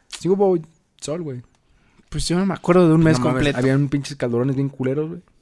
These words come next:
Speaker 2: No, yo no me acuerdo de un mes completo sin lluvias, yo no me acuerdo, güey.
Speaker 1: Sí, güey.
Speaker 2: Pues sí. Voy a hacer una actividad, a ver qué pasa. O sea, a ver qué pasa.
Speaker 1: ¿Qué vas a hacer?
Speaker 2: Es sacar lo que traigas en tus bolsillos.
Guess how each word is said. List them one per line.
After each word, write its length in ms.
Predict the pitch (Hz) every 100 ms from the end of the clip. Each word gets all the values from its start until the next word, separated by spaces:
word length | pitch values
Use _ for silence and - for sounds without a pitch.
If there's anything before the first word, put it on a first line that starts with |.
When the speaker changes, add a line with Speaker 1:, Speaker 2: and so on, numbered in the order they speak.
| _
Speaker 2:
No, 240 | 175 156 175
yo 100 | 180
no 60 |
me 80 | 190
acuerdo 260 | 170 185 185
de 60 |
un 80 | 190
mes 160 | 196 190
completo 460 | 190 175 185 190
sin 180 | 180 156
lluvias, 300 | 156 220 285
yo 100 | 190
no 60 | 156
me 80 | -
acuerdo, 320 | - - _ -
güey. 120 | - -
Speaker 1:
Sí, 120 | 180
güey. 340 | 254 269 262 269 _ _ _ _ _ _ _ - - _ _ _ - -
Speaker 2:
Pues 140 | - -
sí. 180 | 147 - - _ _ _ _ _
Voy 160 | 165
a 40 | 214
hacer 160 | 220
una 80 | 214
actividad, 600 | 202 - 156 147 196 381 - - _ _ _ _
a 140 | 156
ver 140 | 151 160
qué 120 | 170
pasa. 440 | 165 165 147 - _ _
O 80 | -
sea, 120 | 139
a 40 | 143
ver 120 | 143
qué 100 | 151
pasa. 360 | 175 185 196 349
Speaker 1:
¿Qué 80 | -
vas 120 | 113 -
a 40 |
hacer? 140 | 110 -
Speaker 2:
Es 360 | - 180 214 - 311 - _ _ _
sacar 460 | - 175 156 190 208
lo 100 | 220
que 100 | 190
traigas 300 | 160 170 175
en 120 | 170
tus 140 | 156 139
bolsillos. 580 | 139 - 147 - -